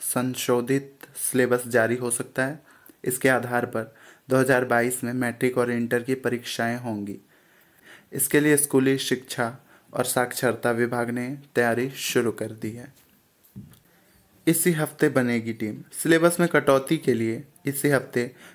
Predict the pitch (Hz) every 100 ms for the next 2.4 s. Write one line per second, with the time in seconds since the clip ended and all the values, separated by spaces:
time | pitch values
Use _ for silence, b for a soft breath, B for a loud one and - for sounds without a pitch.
0 | B 131 127 131 131 127 127 135 135 131
1 | 127 131 143 - _ b b b 120 123
2 | 123 123 127 151